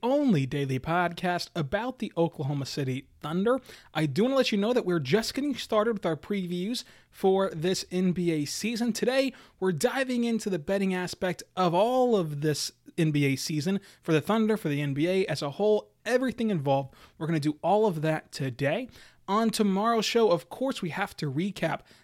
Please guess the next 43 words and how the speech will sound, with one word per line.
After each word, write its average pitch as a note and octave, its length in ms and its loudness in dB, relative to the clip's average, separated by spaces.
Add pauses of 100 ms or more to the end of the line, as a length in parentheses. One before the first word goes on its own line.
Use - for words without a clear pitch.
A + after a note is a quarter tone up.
(120)
the D3+ 80 0
Bulls F#3 400 0
game. D3 200 -2
I'm D3+ 160 -4
also C4 300 0
gonna A#3 140 -2
give F#3+ 180 2
you F3+ 220 4 (240)
my E3+ 240 0
final A#3+ 680 -2
roster G3+ 380 0
projection D#3+ 640 -2 (180)
four A3+ 300 0
point D#3+ 340 -6
oh D3 300 0
on D3 180 -4
tomorrow's C#3+ 340 -4
show. A#3 300 0 (240)
Friday, B3 460 2
we A3+ 100 6
have F3+ 80 0
another G#3+ 260 4
Bulls F#3 280 2
game E3 260 2
to D#3 180 0
preview, A3 600 2 (260)
and E3+ 140 -2
we'll E3 160 0
continue F3 360 -2
to E3+ 80 4
dive E3+ 300 0
into D#3+ 320 0
the C#3+ 160 0
developing D3 460 -2
stories D#3+ 420 -2
around C#3+ 120 -2
the C3 80 -8
Thunder D#3 260 -2
at C3 80 -6
that C#3 160 -6
time. G#3+ 320 -2 (280)
On A3 200 2
Monday, A3 600 2